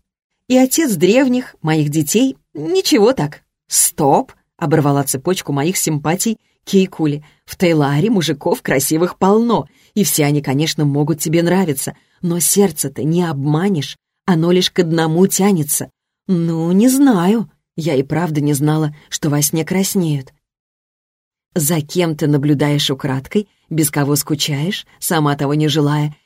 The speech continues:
кем заполнены твои мысли, с кем тебе не хочется расставаться? Ну же, Зоя, признавайся. Я, может, и дух бестелесный, но все, что делается на землях Кули, вижу прекрасно. А если покопаться в твоей памяти?»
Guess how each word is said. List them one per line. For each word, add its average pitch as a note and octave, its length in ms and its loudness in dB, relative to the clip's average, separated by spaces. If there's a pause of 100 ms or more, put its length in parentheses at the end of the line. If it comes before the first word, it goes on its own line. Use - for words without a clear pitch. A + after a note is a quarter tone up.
(120)
кем E3 240 0
заполнены D#3+ 720 0 (220)
твои E3 320 2
мысли, D3+ 560 0 (200)
с - 60 -4
кем G3+ 220 4
тебе G3 340 2 (180)
не G#3 100 4
хочется A3+ 440 0
расставаться? A#3 720 0 (380)
Ну G3+ 240 4
же, D3+ 100 0
Зоя, D3 400 -2 (160)
признавайся. E3 840 -2 (440)
Я, D#3 180 0
может, D#3+ 320 -2
и E3 60 0
дух D#3 260 2
бестелесный, D3 800 -2 (160)
но F3 240 -2
все, F#3 320 0
что D#3+ 200 -4
делается D#3+ 500 0
на D#3 140 2
землях D3 460 0
Кули, F3+ 380 -2 (220)
вижу G3+ 380 2
прекрасно. D3+ 680 -4 (260)
А G#3 120 0
если G3 300 2
покопаться D#3 800 -4 (180)
в - 80 -20
твоей D3 360 0
памяти?» F3+ 640 -4